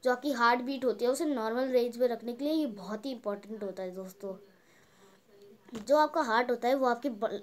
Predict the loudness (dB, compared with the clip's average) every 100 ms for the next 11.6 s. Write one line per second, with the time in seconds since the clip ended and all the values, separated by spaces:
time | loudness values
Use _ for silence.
0 | -10 -4 -4 -4 -8 -6 -6 -4 -6 -2
1 | -2 -2 0 0 2 0 -4 0 2 2
2 | 0 2 -2 -2 -12 -8 -8 -8 -8 -10
3 | -10 -20 -20 -20 -20 -10 -4 0 0 -2
4 | -2 -6 -6 _ -20 _ _ _ -18 -4
5 | -2 -2 -4 0 6 8 6 4 4 4
6 | 2 2 2 -10 -20 -20 -14 -4 0 2
7 | 2 2 0 0 0 0 0 0 -2 -2
8 | -2 -6 -6 -8 -8 -6 -2 -2 -4 -8
9 | -4 -4 -4 -6 -4 -6 -6 -8 -6 -6
10 | -10 -4 -6 -6 -20 -20 -20 -20 -10 -4
11 | -2 -2 -2 -2 0 0